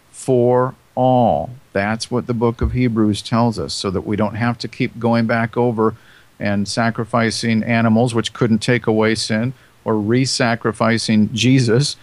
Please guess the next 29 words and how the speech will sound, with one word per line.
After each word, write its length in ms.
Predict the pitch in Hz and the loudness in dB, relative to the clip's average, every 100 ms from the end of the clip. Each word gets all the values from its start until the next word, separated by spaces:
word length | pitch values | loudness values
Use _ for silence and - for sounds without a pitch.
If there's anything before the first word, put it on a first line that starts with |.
| - - _ - | -20 -20 _ -4
uh, 200 | 101 95 | -4 -2
who 120 | 117 | -2
did 280 | 101 120 156 | 0 2 0
take 280 | - 123 98 | 2 0 2
away 260 | 104 98 98 | 2 2 0
sin 300 | - 113 104 | 0 2 2
already. 500 | 95 95 135 127 107 | 2 2 0 0 -2
And 100 | 101 | -4
if 100 | 101 | -8
it's 160 | 95 | -10
been, 320 | - 110 110 104 | -2 0 0 -4
if 160 | 117 117 | -4 -4
it's 140 | - | -4
been 220 | - 170 | 0 0
taken 420 | 139 170 170 147 | 0 -2 -2 0
away, 520 | 127 117 151 135 101 104 - - - _ | 0 2 2 2 -2 -4 -8 -8 -12 _
and, 260 | - 110 104 | -4 -2 0
and 300 | 113 110 110 | 2 0 0
your 160 | 117 117 | -2 -4
sins, 640 | - - 165 151 120 - | -4 -2 0 2 0 -4
we, 160 | 110 113 | -6 -6
we're 280 | 113 123 113 | 0 0 2
now 260 | 135 147 | 2 2
en-, 240 | 110 135 - | 2 -2 0
have 200 | 120 110 | -2 0
entered 280 | 131 139 127 | -2 0 0
into 260 | 127 123 | 0 0
a 40 | 113 | 2
new, 240 | 127 | 2